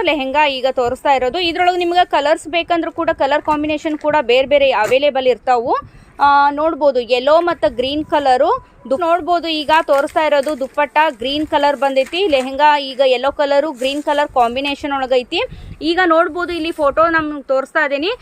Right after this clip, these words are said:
ಆ, ಪಿಂಕ್ ಬ್ಲೂ ಕಲರ್ ಕಾಂಬಿನೇಷನ್ ಒಳಗೆ ನಿಮ್ಗೆ ಲೆಹೆಂಗಾ ಈ ತರ ನಿಮ್ಗೆ ಕಲರ್ಸ್ ಬೇಕಂದ್ರೂ ಕೂಡ ಅವೈಲೇಬಲ್ ಇರ್ತಾವು. ಶಾಪಿಗೆ ಒಂದ್ಸಾರಿ ನೀವು ವಿಸಿಟ್ ಮಾಡಿದ್ರೆ, ಆ, ಎಲ್ಲಾನು ನಿಮ್ಗೆ, ಆ, ತೋರಿಸ್ತಾರಂತಾನೆ ಹೇಳ್ಬೋದು. ಯಾಕಂದ್ರೆ ಒಂದ್ ವಿಡಿಯೋದಾಗ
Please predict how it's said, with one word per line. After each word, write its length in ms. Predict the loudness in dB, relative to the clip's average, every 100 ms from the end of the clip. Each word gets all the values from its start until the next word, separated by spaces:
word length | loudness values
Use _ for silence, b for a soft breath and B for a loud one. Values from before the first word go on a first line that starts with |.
| B B
ಆ, 140 | 2 2
ಪಿಂಕ್ 480 | 0 -6 -6 -6
ಬ್ಲೂ 260 | -6 -6 -6
ಕಲರ್ 420 | -2 0 2 0
ಕಾಂಬಿನೇಷನ್ 680 | 0 -2 -2 -4 -4 -4 -2
ಒಳಗೆ 220 | -2 -2
ನಿಮ್ಗೆ 260 | -4 -2 0
ಲೆಹೆಂಗಾ 440 | 0 0 0 0
ಈ 180 | 0 -4
ತರ 160 | -2 -2
ನಿಮ್ಗೆ 300 | -2 -4 -4
ಕಲರ್ಸ್ 340 | -2 -2 -2
ಬೇಕಂದ್ರೂ 440 | -4 -4 -2 -4 -4
ಕೂಡ 240 | -4 0 2
ಅವೈಲೇಬಲ್ 500 | 0 -2 -4 -2 0
ಇರ್ತಾವು. 460 | 0 2 0 0 0
ಶಾಪಿಗೆ 420 | 0 0 2 0
ಒಂದ್ಸಾರಿ 420 | 0 0 -2 -2
ನೀವು 160 | -4 -6
ವಿಸಿಟ್ 320 | -6 -8 -2
ಮಾಡಿದ್ರೆ, 720 | -2 0 0 0 -2 -14 -12 -2
ಆ, 280 | 2 2
ಎಲ್ಲಾನು 460 | 2 0 0 0 0
ನಿಮ್ಗೆ, 420 | 0 2 6 6
ಆ, 280 | 8 8 8
ತೋರಿಸ್ತಾರಂತಾನೆ 800 | 8 8 8 6 6 6 4 6
ಹೇಳ್ಬೋದು. 360 | 8 8 8 4
ಯಾಕಂದ್ರೆ 380 | 6 6 6 8
ಒಂದ್ 280 | 8 6
ವಿಡಿಯೋದಾಗ 440 | 4 6 8 8